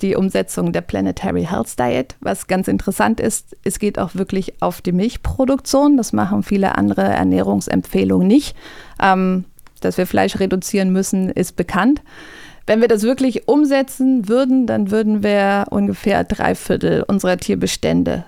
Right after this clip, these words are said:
reduzieren. Also das ist die drastischste Zahl, die im Raum steht. Es gibt andere Abschätzungen, wo wir sagen würden, ungefähr eine Halbierung der Tierbestände ist in etwa das, womit wir Klimaziele schaffen könnten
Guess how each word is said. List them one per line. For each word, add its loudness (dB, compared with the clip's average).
reduzieren. -2
Also 0
das 2
ist -2
die 0
drastischste -4
Zahl, 0
die 0
im 2
Raum 2
steht. -2
Es -2
gibt -2
andere 0
Abschätzungen, -2
wo -2
wir 0
sagen 0
würden, -2
ungefähr -2
eine 0
Halbierung 2
der 0
Tierbestände 2
ist 0
in 2
etwa 0
das, -2
womit -2
wir 2
Klimaziele 0
schaffen -4
könnten -4